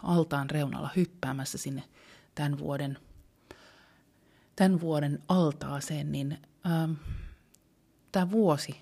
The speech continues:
tuntuu olevan tosi kesken ja tosi tyhjä. Mä oon nyt ollut, äh, seitsemän vuotta yrittäjänä ja, ja tota,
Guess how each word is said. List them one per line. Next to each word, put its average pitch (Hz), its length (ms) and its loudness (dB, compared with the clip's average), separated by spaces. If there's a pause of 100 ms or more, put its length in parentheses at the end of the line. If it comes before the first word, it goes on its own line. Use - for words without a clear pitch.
(260)
tuntuu 143 340 -2
olevan 131 360 -6 (180)
tosi 147 300 -4 (100)
kesken - 440 -2
ja 110 100 -8
tosi 147 360 -8
tyhjä. - 400 -2 (1000)
Mä 160 40 2
oon 165 80 6
nyt 160 140 2
ollut, 151 360 0 (500)
äh, 151 180 -2
seitsemän 143 720 0
vuotta 139 400 -6 (120)
yrittäjänä 131 840 0
ja, 127 140 -6 (480)
ja 143 100 -2
tota, 135 320 -6